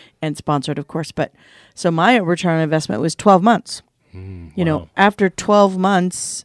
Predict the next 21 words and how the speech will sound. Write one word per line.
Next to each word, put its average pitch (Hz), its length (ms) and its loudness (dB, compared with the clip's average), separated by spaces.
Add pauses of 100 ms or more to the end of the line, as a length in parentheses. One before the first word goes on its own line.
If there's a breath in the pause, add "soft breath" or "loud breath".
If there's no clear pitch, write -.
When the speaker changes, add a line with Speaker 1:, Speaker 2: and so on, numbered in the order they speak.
Speaker 1:
um, 165 440 -2 (880 soft breath)
it's, - 280 -10
you 190 100 -2
know, 147 200 -4 (800)
it 175 140 -8
would 196 200 0
have 180 240 0
been 165 200 -2
paid 156 320 -2
had 160 180 -2
I 156 140 0
just 160 260 -2
financed 151 420 -4
the - 80 -8
portion 151 300 -8
that 143 120 -6
I 143 40 -6
paid 151 240 -10
Speaker 2:
Mm-hmm. 156 100 -12
Speaker 1:
cash - 160 -10
for. - 280 -12